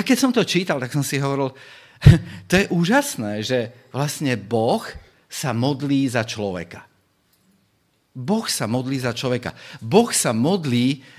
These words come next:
za cirkev, pretože učeníci predstavujú vlastne cirkev. Boh sa modlí za nás. A to je pre mňa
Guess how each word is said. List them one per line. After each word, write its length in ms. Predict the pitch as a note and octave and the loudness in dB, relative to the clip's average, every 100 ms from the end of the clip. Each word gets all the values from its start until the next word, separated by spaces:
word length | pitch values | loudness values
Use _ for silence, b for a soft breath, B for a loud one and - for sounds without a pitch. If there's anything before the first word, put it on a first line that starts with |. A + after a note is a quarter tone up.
| B | B
za 160 | D3+ | -6
cirkev, 720 | D#3+ - G#3+ A3+ - E2+ C2+ | -4 -4 -2 -4 -6 -10 -10
pretože 240 | E3 D#3 - | -10 -8 -6
učeníci 480 | F#3 G#3 G3+ F#3+ D#3 | -4 0 0 0 -2
predstavujú 800 | C#3+ E3+ - C3+ A2 A#2 C#3 C#3+ B B C#3+ | -2 -4 -2 -2 -2 -2 -4 -6 B B -12
vlastne 400 | - B2 D3+ C#3+ | -8 -6 -4 -4
cirkev. 560 | D3 D3+ D3+ - C#2+ - _ b b b _ _ - | -2 -4 -6 -10 -14 -16 _ b b b _ _ -8
Boh 240 | F#2+ D#3+ - | 0 0 0
sa 160 | - | -6
modlí 320 | G#2+ B2 G#2 B2+ | -4 -4 -4 -4
za 240 | A2 G#2 | -2 -2
nás. 480 | D2 - - - - _ B B B | -2 -10 -12 -14 -16 _ B B B
A 80 | - | -4
to 80 | |
je 80 | G3 | -2
pre 320 | A3 D#3+ G3+ | -2 -2 0
mňa 320 | A#3+ G3 D#3+ | 2 4 2